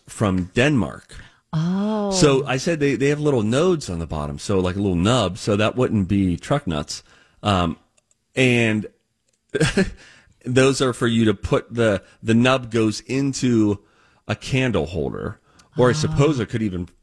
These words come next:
Speaker 1: possibly freeze stand, but I think into a candle holder. And it's like a, uh, like a teardrop or a, a, a water balloon at the beginning of getting filled up.
Speaker 2: <laughs>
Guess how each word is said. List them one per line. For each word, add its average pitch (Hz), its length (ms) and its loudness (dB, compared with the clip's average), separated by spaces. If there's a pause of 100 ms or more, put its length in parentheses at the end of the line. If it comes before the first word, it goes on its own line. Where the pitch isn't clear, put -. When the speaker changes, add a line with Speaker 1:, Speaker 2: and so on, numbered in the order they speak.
(180)
Speaker 1:
possibly 87 680 -6
freeze 120 360 -2
stand, 82 200 -2
but 82 100 -2
I 87 40 -2
think 135 240 -2
into 110 260 0
a 80 40 0
candle 120 260 0
holder. 90 240 -2 (520)
And 123 220 4
it's 120 160 -2
like 156 180 0
a, 135 220 2
uh, 110 440 0 (140)
like 160 200 -4
a 117 80 0
teardrop 104 960 -2
or 120 160 2
a, 113 40 4
a, 107 280 2
a 104 240 -2
water 156 400 -2
balloon 147 360 0
at - 180 -4
the 117 60 0
beginning 104 760 0 (240)
of 165 120 -2
getting 180 280 4
filled 170 360 2
up. 175 280 -2
Speaker 2:
<laughs> 262 100 -6